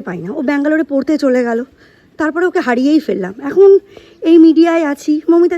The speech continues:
যদি দেখতে পাস, কোনোদিনও চোখে পড়ে আমার ভিডিওটা, আমায় একটু মেসেজ করিস তো। কত কথা জমে আছে, তুই আর আমি কত ভালো বন্ধু ছিলাম, অথচ দেখ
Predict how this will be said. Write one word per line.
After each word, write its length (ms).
যদি 140
দেখতে 280
পাস, 180
কোনোদিনও 420
চোখে 280
পড়ে 240
আমার 200
ভিডিওটা, 400
আমায় 240
একটু 200
মেসেজ 260
করিস 220
তো। 60
কত 120
কথা 260
জমে 240
আছে, 180
তুই 160
আর 120
আমি 100
কত 100
ভালো 140
বন্ধু 240
ছিলাম, 220
অথচ 220
দেখ 140